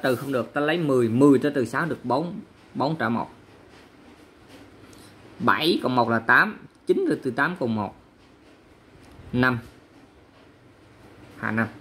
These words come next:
Câu C. Bảy sáu. Năm tám.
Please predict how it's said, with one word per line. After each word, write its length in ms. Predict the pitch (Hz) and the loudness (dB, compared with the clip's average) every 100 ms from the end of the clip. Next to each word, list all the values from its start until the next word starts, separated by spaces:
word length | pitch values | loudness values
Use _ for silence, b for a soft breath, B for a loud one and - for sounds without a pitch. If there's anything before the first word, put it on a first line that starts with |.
| - - - - - - - - - - - - - - - - - - - - - - - - - - - - | -20 -20 -20 -20 -20 -20 -20 -20 -20 -20 -20 -20 -20 -20 -20 -20 -20 -20 -20 -20 -20 -20 -20 -20 -20 -20 -20 -14
Câu 100 | 117 | -8
C. 120 | - 139 107 - - - - - - - - - - - - - - - - - - - - - - - - - - 131 - - - 127 131 - - - - - - - - | -2 -2 -2 -12 -20 -20 -20 -20 -20 -20 -20 -20 -20 -20 -20 -20 -20 -20 -20 -20 -20 -20 -20 -20 -20 -20 -20 -20 -20 -20 -20 -20 -20 -20 -20 -20 -20 -20 -20 -20 -20 -20 -10
Bảy 200 | - 101 | -6 -4
sáu. 420 | 113 - 135 156 - - - - - - - - - - | -4 -2 0 0 -6 -14 -16 -18 -18 -20 -20 -20 -18 -10
Năm 200 | 123 120 - | -6 -6 -2
tám. 300 | 113 123 | 0 0